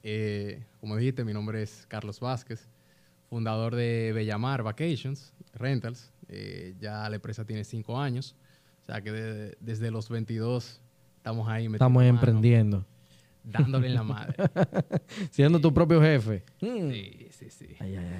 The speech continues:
Speaker 2: ay,
Speaker 1: Bueno,
Speaker 2: fuerte.
Speaker 1: tu propio jefe, pero tu jefe viene siendo los clientes tuyos.
Speaker 2: Sí, claro, claro.
Speaker 1: Y, y, y los que pagan.
Speaker 2: Claro, sí.
Speaker 1: O sea que esa es la realidad. Eh, soy ingeniero industrial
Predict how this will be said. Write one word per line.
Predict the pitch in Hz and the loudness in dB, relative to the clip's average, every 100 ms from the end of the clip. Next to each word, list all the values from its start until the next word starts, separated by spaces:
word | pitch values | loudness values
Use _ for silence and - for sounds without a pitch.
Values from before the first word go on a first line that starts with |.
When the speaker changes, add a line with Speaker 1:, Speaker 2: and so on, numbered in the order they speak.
| 87 | -8
Speaker 2:
ay, | 87 | -6
Speaker 1:
Bueno, | 139 151 | -4 -2
Speaker 2:
fuerte. | 104 - - | -4 -10 -6
Speaker 1:
tu | 143 | -4
propio | 135 135 160 151 | -2 -2 2 2
jefe, | 160 196 | 2 0
pero | 175 139 127 120 | -2 -2 -2 -2
tu | 131 | -4
jefe | 127 139 | -2 0
viene | 139 135 | 0 0
siendo | 131 139 | 0 0
los | 131 113 | 0 -2
clientes | 120 127 120 113 | 0 2 0 0
tuyos. | 143 156 139 135 | 2 6 6 6
Speaker 2:
Sí, | 165 160 151 | 6 6 6
claro, | 123 120 107 104 107 | 6 6 6 4 0
claro. | 113 101 98 110 | -2 -2 -2 -6
Speaker 1:
Y, | 101 117 - | -8 -10 -10
y, | 120 | -4
y | |
los | 123 120 | -4 -4
que | 110 | -6
pagan. | 120 113 98 92 104 - | -4 -2 -4 -8 -18 -2
Speaker 2:
Claro, | 127 120 113 101 101 | 6 6 6 2 0
sí. | 113 104 | -2 -2
Speaker 1:
O | |
sea | 104 107 | -6 -12
que | - - - | -18 -20 -20
esa | - | -12
es | 113 | -10
la | 104 | -8
realidad. | 110 107 104 107 - _ _ - - - _ - | -8 -8 -8 -10 -14 _ _ -20 -20 -20 _ -6
Eh, | 120 123 123 117 113 104 107 | -2 0 2 0 -2 -4 -6
soy | 135 139 | -2 0
ingeniero | 135 135 123 | 2 0 -2
industrial | 117 117 170 165 202 | -4 -2 0 0 -2